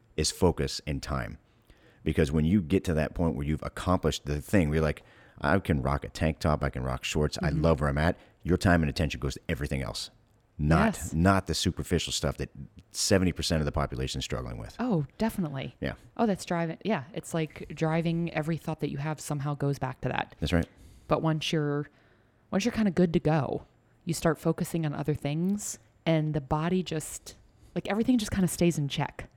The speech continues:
Speaker 1: We, I've got a friend, I wish I could, I won't say his name, but,
Speaker 2: Uh-huh.
Speaker 1: uh, there was one of my first clients,
Speaker 2: Uh-huh.
Speaker 1: the very first client that we trained, and he's still going strong.
Speaker 2: Yes.
Speaker 1: And the amount of focus and time that went into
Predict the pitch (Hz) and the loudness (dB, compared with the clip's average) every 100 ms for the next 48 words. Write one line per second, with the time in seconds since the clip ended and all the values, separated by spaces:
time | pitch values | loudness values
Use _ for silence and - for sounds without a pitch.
0 | _ - 92 - - - 82 76 78 71 | _ 2 2 0 -6 -6 -4 0 0 0
1 | 69 67 67 76 69 - - - 78 73 | 0 0 0 0 0 -4 -12 -2 0 0
2 | - 67 67 69 65 65 - - 165 73 | 0 -2 -2 -2 -4 -4 -10 -8 0 0
3 | - 73 71 80 76 82 85 76 - 76 | 4 4 4 2 0 2 2 2 2 -2
4 | - 60 64 - - 160 151 - - 151 | -2 -6 -6 -10 -8 -4 -4 -2 0 2
5 | 143 - - 60 - 62 69 69 73 65 | 2 -2 -4 -6 -4 -4 -4 -2 -2 -2
6 | 67 67 - 82 73 67 62 - 67 60 | -2 -4 0 2 4 2 -2 -2 -4 -6
7 | - - - 190 330 - 80 76 76 76 | -10 -16 -6 -2 -2 0 2 2 2 2
8 | 71 - 73 71 71 65 71 69 60 71 | 0 0 0 0 -4 -2 0 0 -2 -4
9 | 67 67 - 69 64 | -2 -4 -2 0 -2